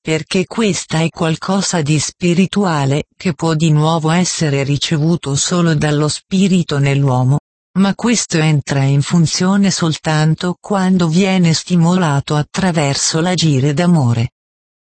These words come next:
Senza amore tutto è morto, anche il presunto sapere, che poi tocca solo delle cose terrene ed è senza valore spirituale oppure un sapere errato che non può mai essere considerato sapienza.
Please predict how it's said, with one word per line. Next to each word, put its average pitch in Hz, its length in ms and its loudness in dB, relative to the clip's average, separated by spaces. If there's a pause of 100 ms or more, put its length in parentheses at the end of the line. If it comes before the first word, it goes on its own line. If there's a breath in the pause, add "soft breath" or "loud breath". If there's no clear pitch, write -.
(200)
Senza 185 580 0
amore 147 500 0
tutto 170 420 -4
è 165 80 0
morto, 151 640 0 (380)
anche 180 360 0
il 175 300 0
presunto 180 640 0
sapere, 143 680 -2 (480)
che - 140 -2
poi 160 480 -2
tocca 185 380 -6
solo 143 480 0
delle 143 340 0
cose 143 480 -2
terrene 147 720 0
ed 143 140 -2
è 185 60 2
senza 180 540 0
valore 139 500 0
spirituale 156 880 0
oppure 226 520 0
un 165 160 4
sapere 143 600 -2
errato 139 500 -2
che 175 140 -2
non 160 200 2
può 180 260 0
mai 190 300 2
essere 190 520 -2
considerato 185 840 -2
sapienza. 127 880 -2